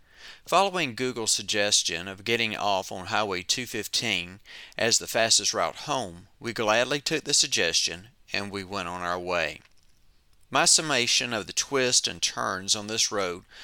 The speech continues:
was much like being in a tornado. It is my belief that it would have made the most experienced sailor seasick. I thought several times about stopping on the side of the road for a rest.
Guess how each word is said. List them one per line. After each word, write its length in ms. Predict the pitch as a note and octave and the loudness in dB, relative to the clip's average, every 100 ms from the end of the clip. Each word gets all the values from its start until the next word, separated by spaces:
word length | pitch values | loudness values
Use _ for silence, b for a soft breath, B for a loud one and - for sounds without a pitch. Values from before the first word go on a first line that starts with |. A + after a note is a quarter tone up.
| B - | B -6
was 220 | A2+ - | 0 2
much 260 | C#3+ D#3 - | 2 2 2
like 240 | A#2 G2 | 2 0
being 160 | A#2 G#2+ | -2 -2
in 60 | |
a 180 | G2+ F#2+ | -2 -2
tornado. 640 | - G#2+ G2 F#2 E2+ D#2 C2 _ _ _ _ B B B | -4 -4 -2 -2 -2 -6 -12 _ _ _ _ B B B
It 80 | C3+ | 0
is 160 | C3+ B2+ | 2 4
my 140 | D3 | 2
belief 340 | D#3+ C#3 A#2 - | 2 0 0 0
that 140 | A2+ | 0
it 80 | G2 | 0
would 160 | A2+ | -2
have 160 | G#2+ G2 | -2 -2
made 360 | G#2+ A#2 B2 A2+ | 0 0 0 -4
the 60 | |
most 680 | G2 G#2 A2+ A2+ - - - | -6 -6 -4 2 4 2 0
experienced 800 | - - - D3 D3+ C#3+ C#3 - | 0 0 0 -2 -2 -4 0 4
sailor 380 | C#3 A#2 F#2 F#2 | 6 4 0 4
seasick. 640 | - A2 G2+ - D2 - _ _ _ _ B B B | 4 4 4 2 0 -8 _ _ _ _ B B B
I 80 | C3 | 0
thought 240 | E3+ D#3 | 2 4
several 300 | - C#3 B2+ | 4 2 0
times 400 | B2 A2+ G2+ A2 | 0 0 2 0
about 260 | G#2 G2+ F2 | 0 2 4
stopping 520 | - A2 G#2+ A#2+ A2 | 4 6 4 2 -2
on 120 | G2+ | -4
the 80 | F#2+ | 2
side 300 | - A2 A2+ | 4 6 4
of 80 | A2+ | 0
the 80 | A2+ | -4
road 260 | F#2+ F2 | -4 -4
for 160 | - G2 | -6 -6
a 80 | F2 | -6
rest. 560 | F#2+ F2+ D2+ D#2+ - | -2 -2 0 0 0